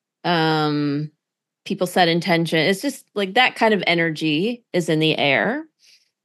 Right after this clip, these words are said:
And so I thought, I thought it'd be a good chance to talk about that. And the kind of twofold, one, kind of talk about how we,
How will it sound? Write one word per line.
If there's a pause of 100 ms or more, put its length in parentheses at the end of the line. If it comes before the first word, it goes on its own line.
(380)
And
so
I
thought,
I
thought
it'd
be
a
good
chance
to (300)
talk
about
that. (180)
And (920)
the
kind
of
twofold,
one,
kind
of
talk
about
how
we,